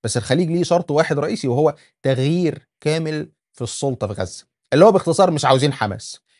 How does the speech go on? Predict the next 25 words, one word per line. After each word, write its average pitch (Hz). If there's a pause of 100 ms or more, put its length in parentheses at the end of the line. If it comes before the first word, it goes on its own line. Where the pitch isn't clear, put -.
يعني 139
اللي 139
نتنياهو 156
ما 175
عرفش 175
يعمله 180
بالحرب 175
والقصف، - (320)
الخليج 185
عاوز 190
يعمله 180
بمساومة 165
الفلسطينيين 160
على 151
فلوس 165
إعادة 147
الإعمار. - (320)
وبما 226
إن 240
الخليج 180
كله 175 (140)
عنده 143
علاقات 120
مع 117
إسرائيل، 117